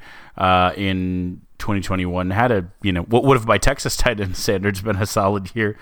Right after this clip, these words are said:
but for him, certainly, uh, a, a bit of a disappointment from where it seemed like he could be heading, uh, but really thrived under Sark. I think, you know, two hundred fifty-six yards and three touchdowns is the absolute floor,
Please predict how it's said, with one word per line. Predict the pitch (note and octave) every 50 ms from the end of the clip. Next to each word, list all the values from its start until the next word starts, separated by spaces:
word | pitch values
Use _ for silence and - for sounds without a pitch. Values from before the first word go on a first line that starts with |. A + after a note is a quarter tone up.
| - - - - - - -
but | A2+ G#2+ G2
for | G#2+ A2+ G#2
him, | G2 G2+ G2+ G2 G2 G2+
certainly, | G2+ - - G#2 F#2 E2 F#2+ F#2+ F#2+ F#2 F#2 F2+
uh, | F2+ F2
a, | F2 E2+ E2+ E2+ E2+ E2+ F2 E2+ E2+ F#2 F2+ -
a | F#2
bit | F2 F2 G2 F2+
of | F#2 F2 E2
a | F#2 F2+ F2 F2 E2+
disappointment | E2+ G2 - - G2+ G2 G2+ F#2+ G2 F#2+ F2+
from | - G2 F#2
where | F#2 F2+ F2+ F#2
it | F2 - -
seemed | - A2 G#2 F#2+
like | F#2 F2+ -
he | G#2+ F#2
could | - - G2+ F2+
be | F2 F#2 F2+
heading, | F2 F2+ F2 F2+ E2+ E2+ E2 - - - - - -
uh, | - F2+ F#2 F2+
but | F2 D#2+
really | F2+ G2+ G#2+ G2+ G2+ F#2
thrived | - G2+ F#2 F2+ E2+ E2+
under | F2 F2 F2+ F2
Sark. | - - F2 F2 E2+ -
I | F2+ F2
think, | F#2 F#2 F2 - -
you | F2+
know, | E2+ E2 D#2+ D#2+ F2+ - _
two | - - A#2+
hundred | A2 G#2+ G2+ F#2
fifty-six | - G#2+ F2+ G2+ F#2+ - G#2 F#2 -
yards | G#2 G2 F#2+ E2+ F2+
and | F2+ -
three | - G2 F#2+ F#2
touchdowns | - - G2 F2+ - - F#2+ F2 F2 F2 E2 F2
is | F2 E2+ -
the | F2+ F#2+ F#2 F#2+
absolute | F2+ F2+ F2 - - - F2+ E2+ E2+ E2+ -
floor, | - - - G2+ G2+ F#2+ F2 E2+ E2 -